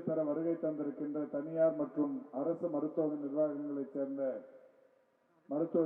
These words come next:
பெருமக்களே, நூத்தி எட்டு வாகனத்தில் பணியாற்றி இன்றைக்கு சிறப்பான வகையில் பணியாற்றியமைக்காக விருது பெற வருகை தந்திருக்கின்ற பணியாளர் பெருமக்களே,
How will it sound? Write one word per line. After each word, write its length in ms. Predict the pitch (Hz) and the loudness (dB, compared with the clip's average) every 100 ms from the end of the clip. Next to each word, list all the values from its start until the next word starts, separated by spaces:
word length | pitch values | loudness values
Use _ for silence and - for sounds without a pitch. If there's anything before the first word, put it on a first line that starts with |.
| 135 | 2
பெருமக்களே, 520 | 139 139 131 131 147 147 - - - - _ _ _ _ _ _ _ _ _ _ _ _ - | 0 -2 0 0 0 -2 -4 -18 -20 -20 _ _ _ _ _ _ _ _ _ _ _ _ -4
நூத்தி 360 | 170 196 202 180 | -2 0 2 2
எட்டு 220 | 170 175 170 160 143 - - - - | 2 2 2 2 0 -4 -14 -18 -4
வாகனத்தில் 640 | 147 156 156 156 - 165 143 107 - - - _ _ _ _ _ _ _ - | 0 2 2 -2 0 0 0 -4 -12 -20 -20 _ _ _ _ _ _ _ -8
பணியாற்றி 640 | 147 170 170 160 165 165 165 156 - 151 | -6 -2 0 0 2 2 2 0 -6 -4
இன்றைக்கு 400 | 151 143 147 143 135 127 - | 0 0 0 0 -2 -6 -4
சிறப்பான 400 | 156 165 170 170 | 0 2 2 0
வகையில் 400 | 160 151 156 160 151 | 0 0 -2 -2 -4
பணியாற்றியமைக்காக 960 | 151 156 151 156 147 143 147 147 151 | 0 0 0 0 0 -2 0 0 0
விருது 240 | 143 156 156 | 0 0 0
பெற 120 | 147 143 | 0 0
வருகை 240 | 139 143 | 0 -2
தந்திருக்கின்ற 600 | 135 135 135 131 139 135 139 127 - - - - - _ _ _ _ _ - | -2 -4 -4 -4 -6 -4 -2 -2 -4 -14 -20 -20 -20 _ _ _ _ _ -4
பணியாளர் 520 | 139 160 151 147 131 | -2 2 2 2 -2
பெருமக்களே, 520 | 135 135 127 127 131 | -2 -2 -4 -2 -2